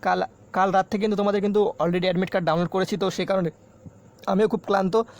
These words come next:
তো অবশ্যই ভিডিওটাকে লাইক করে প্রচুর পরিমাণে শেয়ার করে দিও। আর যাদের অ্যাডমিট কার্ড আমি ডাউনলোড করেছি তোমরা প্লিজ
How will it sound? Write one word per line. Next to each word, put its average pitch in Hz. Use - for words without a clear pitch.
তো 190
অবশ্যই 196
ভিডিওটাকে 208
লাইক 185
করে 214
প্রচুর 190
পরিমাণে 202
শেয়ার 190
করে 202
দিও। 220
আর 190
যাদের 185
অ্যাডমিট 196
কার্ড 202
আমি 196
ডাউনলোড 175
করেছি 196
তোমরা 190
প্লিজ 208